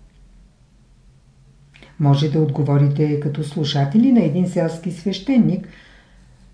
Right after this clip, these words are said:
който, като свършил проповедта си, ги запитал: "Разбрахте ли ме, братя християни?" "Нищо не разбрахме." "Щом не сте ме разбрали,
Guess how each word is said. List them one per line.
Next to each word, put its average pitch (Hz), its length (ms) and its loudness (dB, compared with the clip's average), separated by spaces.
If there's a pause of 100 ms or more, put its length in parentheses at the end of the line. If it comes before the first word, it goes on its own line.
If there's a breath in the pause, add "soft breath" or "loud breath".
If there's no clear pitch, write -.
(160)
който, 226 400 2
като 226 220 4
свършил 214 460 0
проповедта 143 640 0
си, 156 160 0
ги 214 120 6
запитал: 139 520 -2 (2250)
"Разбрахте 180 520 0
ли 262 100 6
ме, 254 140 4
братя 240 360 2
християни?" 170 640 0 (2500)
"Нищо 196 380 2
не 170 160 0
разбрахме." 143 640 -2 (1900)
"Щом 180 360 0
не 156 100 0
сте 143 220 -4
ме 139 140 4
разбрали, 190 800 0